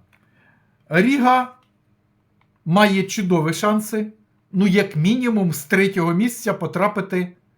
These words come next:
до, е, плей-офф. Нагадую,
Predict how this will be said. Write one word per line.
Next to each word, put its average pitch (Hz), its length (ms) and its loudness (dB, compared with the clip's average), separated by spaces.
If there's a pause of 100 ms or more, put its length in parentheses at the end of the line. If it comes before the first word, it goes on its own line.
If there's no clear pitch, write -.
(380)
до, 208 680 4 (640)
е, 143 140 -6
плей-офф. 196 640 -2 (1120)
Нагадую, 175 720 2